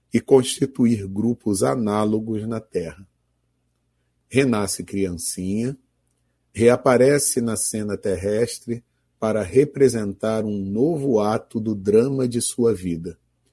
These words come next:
quitar suas dívidas anteriores, conquistar novas potências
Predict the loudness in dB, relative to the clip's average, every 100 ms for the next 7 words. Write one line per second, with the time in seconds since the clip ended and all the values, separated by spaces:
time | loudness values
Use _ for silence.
0 | _ _ -6 -6 -4 -2 -2 -2 -4 0
1 | 0 0 0 2 2 0 0 0 -2 -4
2 | -4 -2 -2 0 2 2 0 -6 -18 _
3 | _ _ _ _ 2 2 0 -2 -2 -2
4 | -2 -2 -6 0 2 2 2 0 -2 -4
5 | -4 -4 -6 -4 -4 -4 -4 -6